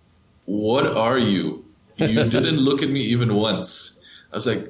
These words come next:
and he's like, "I don't have to look at you. I'm married. I don't, I don't need to look at you." And then she's like,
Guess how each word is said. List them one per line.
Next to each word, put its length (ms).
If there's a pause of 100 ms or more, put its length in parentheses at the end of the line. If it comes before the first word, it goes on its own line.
and 240
he's 220
like, 160 (280)
"I 120
don't 100
have 160
to 80
look 160
at 180
you. 120
I'm 160
married. 280
I 100
don't, 220
I 120
don't 100
need 140
to 60
look 200
at 160
you." 140 (500)
And 180
then 80
she's 120 (280)
like, 120